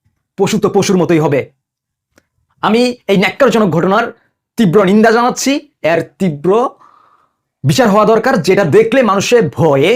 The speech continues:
এসব কিছু মানুষ নামের হিংস্র পশুদের যাতে ভয়ে আত্মা আটকে ওঠে, ওরকম একটা দৃষ্টান্তমূলক শাস্তি চাই।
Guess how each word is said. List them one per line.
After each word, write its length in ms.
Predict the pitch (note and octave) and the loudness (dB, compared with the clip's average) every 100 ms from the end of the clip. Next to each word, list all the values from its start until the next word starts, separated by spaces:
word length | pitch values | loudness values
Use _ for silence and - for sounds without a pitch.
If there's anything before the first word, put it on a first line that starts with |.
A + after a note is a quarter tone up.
| C4 | 0
এসব 400 | D#3 - E3+ E3 | -2 -2 -2 -2
কিছু 500 | - D#3 F#3 C4 D4+ - _ _ | -6 -4 0 0 -2 -6 _ _
মানুষ 320 | D3+ G3 - | -4 -2 -2
নামের 240 | F#3 F3+ C#3+ | -2 0 -2
হিংস্র 320 | E3+ - E3+ E3+ | -2 -4 -6 -4
পশুদের 500 | E3 E3+ D3+ A#3 A#3+ - _ - | -4 -2 0 0 -4 -12 _ -6
যাতে 420 | D#3+ D3+ F3 F3 - C3+ | -4 -2 -2 -4 -8 -2
ভয়ে 300 | D3+ E3 G#3 - | 2 2 0 -2
আত্মা 400 | F3+ - F#3+ G3 | -8 -6 -6 -4
আটকে 360 | - - _ G3 | -8 -10 _ 0
ওঠে, 360 | F3 - C3 C#3 _ _ _ _ _ _ _ _ _ - | 0 0 -6 -8 _ _ _ _ _ _ _ _ _ 0
ওরকম 260 | G3 G#3+ | 0 0
একটা 140 | A3+ F#3+ | -2 -2
দৃষ্টান্তমূলক 680 | E3+ - A#3+ G#3 F#3+ G3 | -2 -2 -2 0 0 0
শাস্তি 280 | - D3+ D3+ | -2 -4 -4
চাই। 240 | D3 A#2 | -4 -6